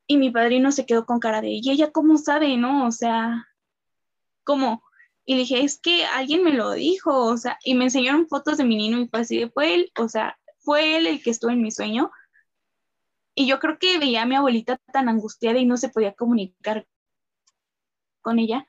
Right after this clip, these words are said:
Y yo para comunicarse fue conmigo, ¿no? Entonces le digo, "Pues yo lo soñé y así". Y justo, o sea, ya después de eso, sí me dijeron que justo,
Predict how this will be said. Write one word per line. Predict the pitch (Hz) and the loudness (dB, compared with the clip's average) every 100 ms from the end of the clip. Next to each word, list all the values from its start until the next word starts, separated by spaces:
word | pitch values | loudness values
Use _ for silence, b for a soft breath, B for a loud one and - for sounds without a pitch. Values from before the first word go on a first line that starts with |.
| _ - | _ -2
Y | 277 | -2
yo | 277 | 0
para | 247 220 | -4 -4
comunicarse | - 220 202 214 226 254 | -4 -6 -2 -6 -4 -6
fue | 220 | -4
conmigo, | - 220 180 180 | -2 -2 -2 -6
¿no? | 262 - _ | -6 -8 _
Entonces | 262 254 262 262 269 | -6 -2 -2 -2 0
le | 262 | 0
digo, | 226 226 | 0 -4
"Pues | 247 | -4
yo | 240 277 | 0 2
lo | 392 | 2
soñé | 392 240 226 233 | 2 0 0 0
y | 277 233 | 0 0
así". | 196 - 247 - _ _ _ _ _ _ _ | -4 -6 -6 -8 _ _ _ _ _ _ _
Y | 277 | -4
justo, | - 330 370 392 403 359 254 - | 0 2 2 2 0 0 0 -4
o | 262 | -6
sea, | 240 240 220 - | -2 -2 -2 -4
ya | 262 269 262 _ _ _ _ | -2 -2 -2 _ _ _ _
después | 233 247 - 233 240 | -2 -2 0 -2 2
de | 254 254 | 2 2
eso, | 247 269 302 _ _ _ 240 | 2 -2 -2 _ _ _ -10
sí | - 247 | -2 0
me | 247 | 0
dijeron | 214 220 214 220 | -2 -4 -4 -4
que | 175 - | -6 -6
justo, | - 262 254 269 269 | -2 -2 0 -2 -2